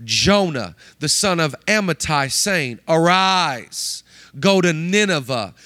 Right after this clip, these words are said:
that great city, and cry out against it, for their wickedness has come up before me.' But Jonah arose to flee to Tarshish from the presence of the Lord. He went down to Joppa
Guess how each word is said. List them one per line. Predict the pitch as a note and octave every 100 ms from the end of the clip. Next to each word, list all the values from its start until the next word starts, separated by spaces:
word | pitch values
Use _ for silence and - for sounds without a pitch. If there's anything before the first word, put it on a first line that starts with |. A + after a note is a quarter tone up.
| -
that | C#3 F3 C3+ C#3+
great | C#3 G3+ G#3
city, | - G#3 F3+ D3
and | C3 B2
cry | - - A3 A3
out | G#3+ F3+
against | D3+ D#3+ D3 - -
it, | - _ - -
for | - G#3
their | E3+ E3+
wickedness | D#3 E3+ C#4+ - F3 C#3 C#3+ D#3+
has | F#3 D3+
come | F#3 F3+
up | F#3+ G#3
before | F3 F3 A#3 A3+
me.' | F#3+ A2+ _ - -
But | D#3
Jonah | E3 G3+ G3+ E3+
arose | E3+ F#3 G3+ F#3+ F3
to | -
flee | D#3+ - G3+
to | D#3+
Tarshish | - G3+ G#3 E3+ - - - - - - -
from | - G3+
the | E3
presence | - - A3+ E3+ D#3+ -
of | E3+
the | E3+
Lord. | F3 D#3 A2+ - -
He | A3
went | G3 D#3
down | F#3 F#3 D#3
to | D3+
Joppa | B2 A#2 D#3 G#3+ G3+ - C3 C3